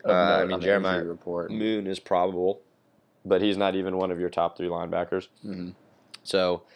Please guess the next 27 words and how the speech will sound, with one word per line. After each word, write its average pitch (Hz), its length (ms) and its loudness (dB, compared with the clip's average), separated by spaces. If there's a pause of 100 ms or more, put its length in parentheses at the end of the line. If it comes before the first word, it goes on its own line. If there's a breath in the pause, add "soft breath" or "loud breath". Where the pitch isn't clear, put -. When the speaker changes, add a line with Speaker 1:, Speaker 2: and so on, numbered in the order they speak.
(1080 soft breath)
Speaker 2:
I 110 100 4
Speaker 1:
Right. 107 80 2
Speaker 2:
think 131 640 -2 (260)
that 98 460 4 (460)
Georgia 107 320 4
will 117 120 4
be 101 100 2
able 104 120 6
to 95 80 2
run 90 260 -2
the 87 60 -6
ball, 87 480 0 (100)
but 90 380 0 (220)
my, 87 340 -4 (600)
my 78 180 -8
hope 98 400 0
is 82 240 -4
that 85 360 -4 (720)
coming 90 300 -6
off 92 180 -2
rest 87 460 -2
with 87 160 -8
guys 87 420 -2
healthy, 113 480 -2
it 95 120 0
shouldn't 101 640 0
be 90 500 -2